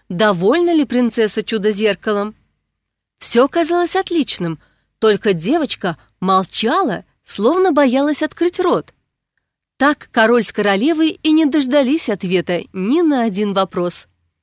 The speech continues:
Девочка равнодушно смотрела на уходящие назад лес, поля и озера. Доехав до дворца, семья вернулась в комнаты. Лисси села и долго сидела. Мама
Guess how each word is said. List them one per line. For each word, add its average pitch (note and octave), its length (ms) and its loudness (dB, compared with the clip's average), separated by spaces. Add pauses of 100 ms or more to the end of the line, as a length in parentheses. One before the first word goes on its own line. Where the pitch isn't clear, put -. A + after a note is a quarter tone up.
(420)
Девочка F#3 600 0
равнодушно G3 580 -2
смотрела C#4 640 -2
на F#3+ 160 -2
уходящие B3 720 -2
назад F#3+ 400 -2
лес, A3+ 440 -6 (300)
поля F3+ 440 0
и F#3+ 100 0
озера. E3+ 580 -2 (880)
Доехав F#3+ 520 0
до F3+ 100 -2
дворца, F3+ 600 -4 (320)
семья A3+ 540 0
вернулась A3+ 520 0
в - 100 -14
комнаты. E3+ 720 -2 (800)
Лисси G#3 400 -2
села F4+ 480 -2
и A#3+ 180 -4
долго A3 380 0
сидела. F3 640 -4 (580)
Мама F3+ 560 0